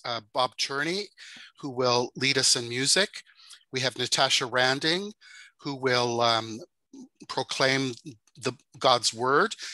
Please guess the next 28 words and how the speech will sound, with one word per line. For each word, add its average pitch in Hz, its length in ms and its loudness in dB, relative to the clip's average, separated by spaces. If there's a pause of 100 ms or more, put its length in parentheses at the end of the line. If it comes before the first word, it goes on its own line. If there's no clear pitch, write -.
(200)
And 143 140 -4
we 135 140 0
have 131 180 0
Kathy 147 360 -2
Cherney, 123 420 -2
who 120 100 -10
will 117 260 -4 (280)
lead 135 160 2
us - 160 6
in 120 100 -4
the 117 80 -2
prayers 127 440 0
of 113 100 -6
the 113 80 -4
faithful 151 640 -2 (480)
and 120 440 0 (120)
in 120 220 -2
the 113 340 0 (120)
announcements 123 760 0
which - 140 -4
follow, 117 440 0 (460)
uh, 110 280 -6 (920)
follow 117 340 -2
the, 107 320 -4
um, 104 240 -6 (160)
Lord's 120 260 -2
Prayer. 110 380 0 (420)
So 139 280 4